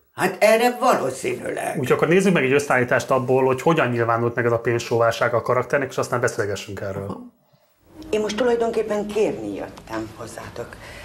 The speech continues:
Speaker 3: Jutkám. Ti most szegény Pali halála után elég szépen örököltetek. Arra gondoltam, megkérlek benneteket, segítsetek engem valami kevéssel. Rám nem hagyott semmit.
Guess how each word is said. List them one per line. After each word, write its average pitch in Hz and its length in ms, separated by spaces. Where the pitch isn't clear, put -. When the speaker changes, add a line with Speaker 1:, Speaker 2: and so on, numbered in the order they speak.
Speaker 3:
Jutkám. - 480
Ti 135 100
most 123 140
szegény 131 320
Pali 135 200
halála 131 340
után 131 420
elég 147 320
szépen - 440
örököltetek. - 880
Arra - 240
gondoltam, 117 420
megkérlek 110 580
benneteket, 110 720
segítsetek - 680
engem 104 260
valami 101 280
kevéssel. - 760
Rám 147 300
nem 156 200
hagyott 143 260
semmit. - 440